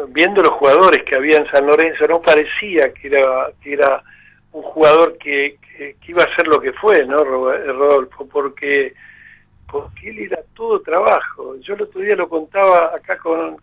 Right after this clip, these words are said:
con otro periodista que me llamó, que yo en algunos entrenamientos con él me quedaba, porque él, él se quedaba después del entrenamiento.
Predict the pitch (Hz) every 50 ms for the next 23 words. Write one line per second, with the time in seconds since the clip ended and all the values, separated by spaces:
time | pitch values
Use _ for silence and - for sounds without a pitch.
0 | _ - - 156 170 170 - 170 - 156 156 143 151 160 180 180 170 - 170 156
1 | 135 143 143 147 143 131 147 151 156 170 202 202 185 165 160 175 - _ _ _
2 | _ _ _ _ _ _ _ _ _ _ _ _ - 170 170 170 170 202 220 220
3 | 220 214 196 196 190 175 170 170 170 185 214 214 202 190 175 175 185 170 175 185
4 | 190 190 185 175 160 147 - 156 151 147 143 - 160 165 170 170 156 147 147 147
5 | - _ _ _ _ _ _ _ _ _ _ _ _ _ _ _ _ _ _ _
6 | - 160 160 165 170 - 175 180 214 233 226 185 151 151 160 170 175 190 - _
7 | _ _ _ _ _ _ _ - 156 147 143 - - 202 226 220 - - - 320
8 | 339 220 196 - - - 185 - 185 202 220 226 196 170 160 156 - 202 190 185
9 | 175 147 147 160 185 240 262 240 170 - - - 123 127 - -